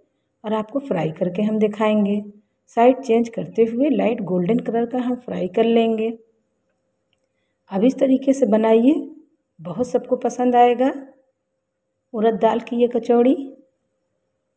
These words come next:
सभी सब्जियों के साथ अच्छा लगेगा, लेकिन इसका मैच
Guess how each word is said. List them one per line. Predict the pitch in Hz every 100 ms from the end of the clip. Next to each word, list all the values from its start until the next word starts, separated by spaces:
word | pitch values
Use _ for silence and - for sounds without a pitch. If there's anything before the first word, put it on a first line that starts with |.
| _ _ _ _ _ _ -
सभी | 196 269
सब्जियों | 269 214 220 269
के | 269
साथ | 269 247
अच्छा | 247 - 262
लगेगा, | 254 254 247 269 285 - _ _ 196
लेकिन | 185 190
इसका | 175 - 233
मैच | 240 233 247 302